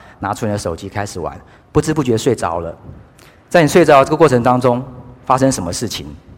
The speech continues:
一个五岁的小朋友拿着你的手机扫描解锁，偷用你的手机，不小心上网买了一台法拉利。所以指纹辨识其实并没有我们大家想象中的这么安全。那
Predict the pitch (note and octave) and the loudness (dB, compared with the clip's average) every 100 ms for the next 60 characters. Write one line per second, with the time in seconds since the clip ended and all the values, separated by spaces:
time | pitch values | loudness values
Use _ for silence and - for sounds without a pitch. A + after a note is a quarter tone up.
0 | - _ _ - B2+ C3 A#2 D#3+ C#3+ B2 | -20 _ _ -4 2 2 4 6 6 6
1 | G#2 A2 A2+ G2 - G#2+ A#2+ A2 A2 F#2+ | 2 2 0 -2 -4 -2 0 0 -2 -4
2 | E2+ G#2 - F#2 F#2 F#2+ F#2+ G2 G2+ D#2+ | -4 -8 -4 -4 -2 -4 -4 -6 -6 -8
3 | - - _ - B2 A2+ G2 F#2+ D#2 - | -10 -20 _ 0 2 2 -2 -6 -6 -8
4 | F2+ E2+ - - - C3+ A2 G#2+ B2 C3 | -14 -14 -18 -20 -4 2 2 2 2 2
5 | G#2+ F2 E2 - - F#2+ F#2+ G#2+ F#2+ D#2 | 2 0 -4 -14 -8 -6 -4 -4 -4 -6
6 | E2+ E2+ F2+ E2 - - - - - - | -6 -8 -10 -14 -20 -20 -20 -20 -20 -20
7 | - - - - - - - - - - | -20 -20 -20 -20 -20 -20 -20 -20 -20 -20
8 | _ _ _ _ _ - F#3+ G3 - - | _ _ _ _ _ 2 4 4 0 -14
9 | - - C3+ E3+ G3+ E3+ F3 D3+ C#3 A#2+ | -6 2 2 4 2 2 0 0 0 -2
10 | A#2+ - - - F#3+ E3 C#3 G#2 A#2+ C3 | -4 -8 -20 -6 -2 0 0 0 0 0
11 | C#3 C3+ F#2+ F#2+ A#2 A2 G#2+ G2+ F#2 - | 2 -2 -4 -4 -4 -2 -4 -2 -4 -6
12 | - - _ _ _ - C3 A2 G#2+ A2 | -18 -20 _ _ _ -6 -4 -2 -4 -8
13 | - - - - - _ - | -8 -10 -12 -20 -20 _ 0